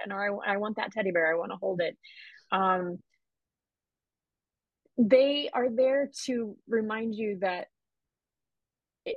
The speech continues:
you don't have to take everything so seriously all the time. And they are a serious being. I mean, they definitely are a being that has been, uh, abused,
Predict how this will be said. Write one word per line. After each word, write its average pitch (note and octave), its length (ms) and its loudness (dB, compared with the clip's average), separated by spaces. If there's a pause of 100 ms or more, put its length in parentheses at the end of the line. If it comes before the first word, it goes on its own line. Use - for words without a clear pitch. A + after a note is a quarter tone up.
you A#3 140 0
don't D4 180 -2
have C#4+ 140 -6
to D4 80 -4
take C4+ 220 -2
everything A#3 340 -4
so G3+ 160 -8
seriously G3+ 560 -4
all D#3+ 100 0
the F#3+ 100 -8
time. E3+ 420 -10 (120)
And G3 340 0 (160)
they A#3+ 160 8
are F#4 200 8
a D4 60 2
serious A#3 520 -2
being. C4+ 340 -2
I - 40 -2
mean, F#3 380 -8
they G#3 100 4
definitely G#3+ 640 0 (400)
are F#3+ 320 6
a G3 60 0
being G3+ 420 -2
that F3+ 280 -2 (120)
has F3+ 320 -6
been, E3+ 480 -2 (260)
uh, F3 360 2 (880)
abused, G3 500 4